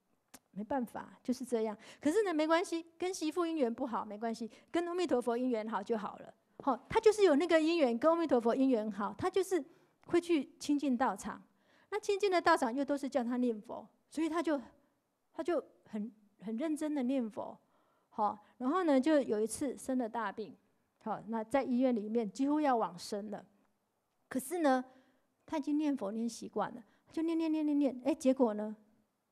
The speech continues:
哎，活过来了。好，那这个，嗯，活过来了之后呢，他就跟他女儿说，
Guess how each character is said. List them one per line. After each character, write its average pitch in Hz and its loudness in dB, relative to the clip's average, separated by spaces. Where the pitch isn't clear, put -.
哎， 254 -2
活 226 0
过 240 2
来 - -6
了。 - -16
好， 208 -10
那 302 2
这 302 -4
个， 226 0
嗯， 196 -10
活 - 0
过 349 4
来 254 4
了 226 2
之 277 -2
后 285 2
呢， 220 -2
他 - -6
就 339 4
跟 311 0
他 311 2
女 233 2
儿 185 -4
说， 233 -2